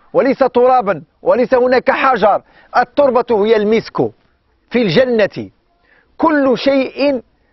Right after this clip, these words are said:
يحضر بين يديك، أنت ملك من الملوك، بل أكثر من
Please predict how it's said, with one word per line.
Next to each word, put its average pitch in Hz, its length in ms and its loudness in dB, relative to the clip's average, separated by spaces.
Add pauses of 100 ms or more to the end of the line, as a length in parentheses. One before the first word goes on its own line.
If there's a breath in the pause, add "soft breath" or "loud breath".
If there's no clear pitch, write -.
يحضر 240 480 0
بين 233 260 0
يديك، 160 420 -2 (160)
أنت 277 240 0
ملك 262 420 0
من 233 240 0
الملوك، 185 420 -2
بل 262 100 0
أكثر 285 460 -2
من 254 280 0